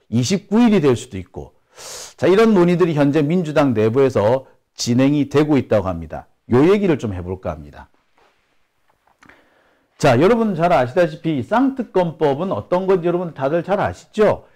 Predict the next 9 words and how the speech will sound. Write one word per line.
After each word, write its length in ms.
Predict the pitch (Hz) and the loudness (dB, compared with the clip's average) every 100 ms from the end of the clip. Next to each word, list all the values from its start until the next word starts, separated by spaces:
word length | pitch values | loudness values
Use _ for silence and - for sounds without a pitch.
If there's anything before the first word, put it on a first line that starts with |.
| _ | _
이 100 | - | -10
쌍특검법은요, 1120 | 110 190 233 208 180 139 127 107 143 147 85 - _ _ _ _ _ 90 | -2 0 0 -2 -2 0 -2 0 2 2 -2 -12 _ _ _ _ _ -8
에, 40 | 90 82 78 67 55 _ _ _ _ _ _ _ _ _ _ _ | -8 -10 -14 -20 -20 _ _ _ _ _ _ _ _ _ _ _
지난해 480 | - 151 180 190 190 | -4 2 2 2 -2
십이월 520 | - 233 214 208 190 | -4 -2 2 4 4
이십팔 540 | 147 151 202 - - 247 | 0 -6 -6 -8 -2 2
일 300 | 262 269 - | 2 0 -6
통과가 400 | - 190 156 123 | -6 -2 0 0
됐습니다. 600 | 104 90 87 82 76 - | -2 -6 -12 -16 -16 -20